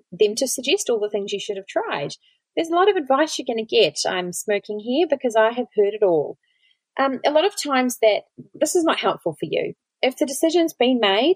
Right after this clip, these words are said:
and it is what it is, there's a reason for it, it's your decision, it's your baby, they're your breasts and it's your journey. Smile and nod, tell people, "No, I'm quite comfortable with my journey,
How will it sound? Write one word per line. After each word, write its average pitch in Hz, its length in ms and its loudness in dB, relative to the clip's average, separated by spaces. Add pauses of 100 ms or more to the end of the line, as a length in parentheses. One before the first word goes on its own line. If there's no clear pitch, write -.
(120)
and 208 140 2
it 202 80 4
is 262 160 4
what 339 180 0
it 254 60 2
is, 285 260 0
there's 190 200 -2
a 190 120 -2
reason 269 320 2
for 226 300 4
it, 226 140 0
it's - 160 -8
your 254 140 4
decision, 220 440 0
it's - 180 -8
your 262 200 2
baby, 233 640 0
they're 175 100 2
your 247 240 2
breasts 254 360 0
and 220 80 2
it's - 180 -4
your 180 100 0
journey. 143 460 -4 (960)
Smile 302 480 2
and 294 160 4
nod, 220 360 4 (540)
tell 240 240 -2
people, 262 340 2
"No, 285 180 2
I'm 294 80 -2
quite 285 280 0
comfortable 226 360 0
with 214 100 0
my 214 140 2
journey, 196 360 -2